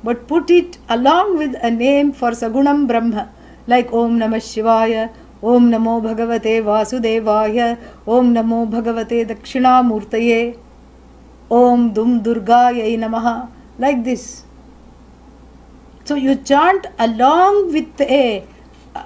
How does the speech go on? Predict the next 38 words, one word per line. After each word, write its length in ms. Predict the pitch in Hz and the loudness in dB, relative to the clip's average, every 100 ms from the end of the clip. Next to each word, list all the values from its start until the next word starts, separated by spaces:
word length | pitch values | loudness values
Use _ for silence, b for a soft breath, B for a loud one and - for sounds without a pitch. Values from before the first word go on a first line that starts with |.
| - | -8
you 160 | 247 269 | 0 0
know, 220 | 262 - | 0 0
avatara 720 | 233 294 349 349 359 381 370 | 2 2 2 4 4 4 2
of 140 | 339 | -4
Bhagavan, 580 | 233 247 240 220 175 254 - B B | -2 -2 -2 -2 -6 -10 -16 B B
so 160 | - | -4
that 260 | 320 359 359 | 2 2 2
that 260 | 349 277 - | 0 0 -2
chanting 520 | 302 320 302 381 392 | -2 0 0 0 2
of 160 | 349 - | 2 2
Om 300 | 277 339 359 | 2 2 2
will 200 | 330 302 | 0 -2
give 280 | 233 277 339 | -2 -2 -2
the 100 | 427 | 0
blessings 440 | 302 294 294 311 | 0 -2 -2 -4
of 100 | 285 | -2
Vairagya, 800 | 226 240 247 247 226 185 196 208 B B | -2 0 2 2 0 -4 -6 -6 B B
but 160 | - 240 | -6 -4
it 120 | 254 | -4
will 100 | 247 | -4
also 500 | 233 247 277 277 294 | 2 4 4 0 -2
keep 300 | 294 269 247 | -2 -4 -4
you 180 | 247 254 | -4 -4
grounded, 720 | 202 220 226 226 202 170 165 - - - - - - - - - - - | -4 -2 0 0 -4 -8 -10 -20 -20 -20 -20 -20 -20 -20 -20 -20 -20 -8
so 160 | 254 | -2
that 200 | 254 254 | 0 0
you 80 | 254 | 0
don't 340 | 254 269 320 | 2 2 0
run 200 | 196 247 | 0 0
away 260 | 247 240 226 | 2 2 0
when 200 | 208 214 | -2 -6
you 120 | 208 | -4
are 140 | 208 196 | -4 -2
not 300 | 226 254 214 | 0 -2 -2
ready 280 | 214 226 | -6 -6
to 120 | 220 214 | -6 -4
run 200 | 190 180 | -4 -6
away. 260 | 120 - | -12 -18